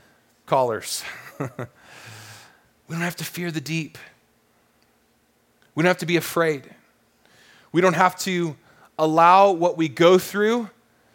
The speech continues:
to terrify us. Why? Because God meets us in the middle of it. Because God meets us in the middle of the deep. The question is not, "Has God forgotten us?"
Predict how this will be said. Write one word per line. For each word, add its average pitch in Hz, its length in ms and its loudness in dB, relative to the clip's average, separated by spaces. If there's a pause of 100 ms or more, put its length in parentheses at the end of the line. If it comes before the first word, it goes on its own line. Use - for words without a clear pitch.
(140)
to 165 80 -8
terrify 170 640 0
us. - 300 -8
Why? 135 400 2 (340)
Because 151 340 -8
God 127 480 0 (240)
meets 131 460 -4
us - 460 -10
in 113 140 -16
the 107 60 -12
middle 202 360 -12
of 175 180 -16
it. 104 160 -18 (1080)
Because 156 320 -4
God 170 480 4 (360)
meets 170 440 -2
us - 640 -4
in 139 140 -8
the 139 80 -4
middle 139 320 -2
of 127 120 -8
the 131 60 -10
deep. 120 380 -10
The 139 100 -8
question 220 440 2
is 160 200 -2
not, 160 400 0 (380)
"Has 202 460 4
God 175 340 4
forgotten 160 640 0
us?" - 920 -12